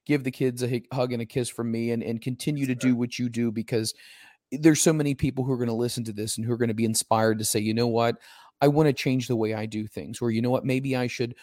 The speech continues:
Speaker 1: approach things a little bit differently." And we talked about before, not the complaining, but the compromising. So many nuggets of wisdom here that we've, uh, we've touched upon, and I know the audience is definitely gonna grab that and run with it. So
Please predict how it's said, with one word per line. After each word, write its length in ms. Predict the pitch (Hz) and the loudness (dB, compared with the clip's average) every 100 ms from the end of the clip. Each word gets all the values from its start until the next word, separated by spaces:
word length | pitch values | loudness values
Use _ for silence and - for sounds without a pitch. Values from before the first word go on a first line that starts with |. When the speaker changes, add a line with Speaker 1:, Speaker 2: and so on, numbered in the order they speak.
| _ - | _ -8
Speaker 1:
approach 460 | 131 - 131 - | -4 0 0 0
things 220 | - 120 | -4 -4
a 60 | 117 | -2
little 180 | 110 110 | -2 -4
bit 180 | 110 - | -6 -4
differently." 520 | 110 - 101 110 110 | -6 -4 -6 -2 -2
And 120 | 107 - - | -2 -8 -6
we 80 | 131 | -2
talked 320 | 131 143 131 | 2 2 4
about 260 | 135 123 117 | 2 2 -2
before, 380 | 113 - 107 113 | -4 -4 -2 -2
not 200 | 113 113 | -2 -4
the 80 | 123 | -6
complaining, 540 | 127 - 127 123 120 | -6 -4 -4 -2 -2
but 140 | 120 | -4
the 80 | 117 | -6
compromising. 880 | - 123 117 - 113 107 104 104 104 - - - | -6 -2 -2 0 0 0 -2 -4 -6 -10 -18 -6
So 240 | - 160 | 2 4
many 300 | 156 160 143 135 | 4 0 -2 -2
nuggets 600 | 135 139 139 131 113 - | 0 4 4 4 -2 -4
of 100 | 110 | -2
wisdom 420 | 123 123 - 113 | 0 0 0 -4
here 180 | 110 110 | -4 -4
that 180 | 107 113 | -4 -2
we've, 280 | 113 110 | -4 -2
uh, 200 | 117 101 98 | -2 -2 -2
we've 180 | 117 - | -4 -4
touched 320 | 120 - - | -8 -8 -8
upon, 380 | - 110 104 107 | -4 -2 0 0
and 140 | 104 - - _ | -4 -8 -20 _
I 100 | 127 | 0
know 140 | 123 117 | 2 4
the 140 | 117 | 6
audience 400 | 113 117 110 - | 6 4 2 -4
is 100 | 110 | -4
definitely 340 | 117 107 113 | -4 -4 -6
gonna 180 | 120 110 | -6 -6
grab 300 | 101 110 107 | -4 -2 -2
that 180 | 107 98 | -2 -4
and 100 | 107 | -4
run 200 | 104 101 | -4 -4
with 160 | 107 107 | -8 -8
it. 80 | |
So 240 | - 110 | -2 0